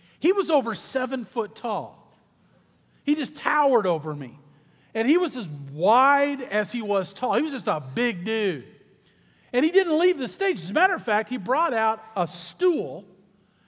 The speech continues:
and sat it behind me and sat down on it.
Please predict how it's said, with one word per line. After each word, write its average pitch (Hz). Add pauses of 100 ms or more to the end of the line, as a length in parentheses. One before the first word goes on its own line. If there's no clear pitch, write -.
(140)
and 226
sat 302
it 233
behind 262
me 165 (520)
and 262
sat 320
down 339
on 180
it. 139